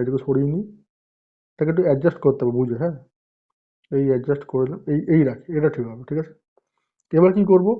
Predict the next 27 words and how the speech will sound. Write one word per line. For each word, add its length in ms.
এখানে 220
ক্লিক 220
করব, 140
করে 160
একটা 140
অপশন 300
পেয়ে 180
যাবেন, 220
একটু 140
যদি 160
স্ক্রল 260
করি 160
পেছন 220
দিকে 200
দেখুন 200
ব্লেন্ড 280
বলে, 160
ব্লেন্ডে 340
গিয়ে 160
ক্লিক 200
করব। 140
এবার 240
দেখুন 200
যেই 160
ব্লেন্ডে 300
ক্লিক 180
করলাম 200